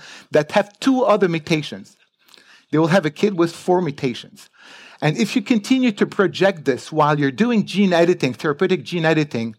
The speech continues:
somatically, for, so all differentiated tissues, but not the germline, no embryos,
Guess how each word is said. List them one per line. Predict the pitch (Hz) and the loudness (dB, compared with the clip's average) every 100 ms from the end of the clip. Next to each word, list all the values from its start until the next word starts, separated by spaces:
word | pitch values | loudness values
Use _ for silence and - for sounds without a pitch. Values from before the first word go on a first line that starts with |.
| _ _ | _ _
somatically, | - 170 156 165 147 131 104 | -6 -2 2 2 2 -2 -6
for, | - 135 | -6 -10
so | 113 - | -8 -6
all | 139 175 165 | 0 4 4
differentiated | 147 135 - 151 143 180 143 - | 4 -2 0 -4 0 0 0 0
tissues, | 170 - 117 | -2 0 -6
but | 117 120 _ - - | -4 -4 _ -20 -4
not | 156 175 | 0 0
the | 160 | 0
germline, | 139 160 156 127 117 113 | 0 0 2 0 -2 -2
no | 143 143 | -2 0
embryos, | 151 160 123 101 98 131 | 0 0 0 -2 -4 -8